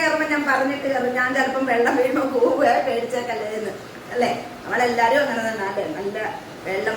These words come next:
പച്ചവെള്ളം. പക്ഷെ ആദ്യം ഒഴിക്കുമ്പോഴുള്ള ഒരു ഇതേ ഉള്ളൂ, അല്ലാതെ കുഴപ്പമൊന്നും ഇല്ല. ഇത് കണ്ടോ, ദേ, ഈ ഒരു രീതിയിൽ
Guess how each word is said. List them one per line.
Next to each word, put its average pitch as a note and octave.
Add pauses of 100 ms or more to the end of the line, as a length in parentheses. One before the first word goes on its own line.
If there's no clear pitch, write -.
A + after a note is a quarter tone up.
പച്ചവെള്ളം. G3+
പക്ഷെ B3 (180)
ആദ്യം B3
ഒഴിക്കുമ്പോഴുള്ള A#3
ഒരു G3
ഇതേ G3 (100)
ഉള്ളൂ, F#3+ (440)
അല്ലാതെ G#3
കുഴപ്പമൊന്നും F#3+
ഇല്ല. A3+ (120)
ഇത് B3+
കണ്ടോ, D3+ (360)
ദേ, F#3 (640)
ഈ - (220)
ഒരു A#3+ (100)
രീതിയിൽ G3+